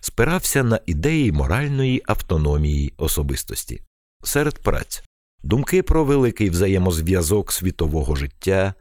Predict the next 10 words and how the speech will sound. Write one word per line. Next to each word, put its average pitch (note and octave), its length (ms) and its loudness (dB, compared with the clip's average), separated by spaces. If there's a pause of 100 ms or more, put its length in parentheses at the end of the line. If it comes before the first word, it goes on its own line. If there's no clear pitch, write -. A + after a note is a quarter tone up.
(360)
обґрунтування C#3+ 960 0 (100)
етики F2 520 0
за E2+ 180 2
допомогою D2+ 720 0
фізики, F2 640 -2 (440)
лекції F2 760 0
зі G2 260 0
спекулятивної D#2+ 1160 0
догматики A2 840 -2 (340)
тощо. C2+ 500 -6